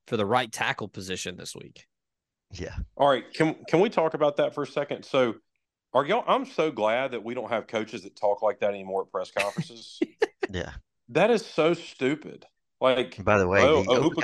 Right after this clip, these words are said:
Speaker 2: competition
Speaker 3: competition, man. We're gonna motivate these guys." Like, Lane Kiffin would never do that mid-season. I mean, preseason, he, he gets a little, it gets tiresome with the quarterback competitions. But, like, in week seven,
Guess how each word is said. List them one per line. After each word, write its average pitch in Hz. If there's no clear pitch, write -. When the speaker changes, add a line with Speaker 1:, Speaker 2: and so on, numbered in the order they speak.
Speaker 2:
competition 180
Speaker 3:
competition, 160
man. 135
We're 151
gonna 156
motivate 135
these 131
guys." 147
Like, 123
Lane 190
Kiffin 180
would 104
never 127
do 117
that 92
mid-season. 123
I -
mean, 143
preseason, 131
he, 135
he 147
gets 156
a 151
little, 120
it 135
gets 139
tiresome 117
with 104
the 85
quarterback 117
competitions. 85
But, 123
like, 135
in 107
week 143
seven, 165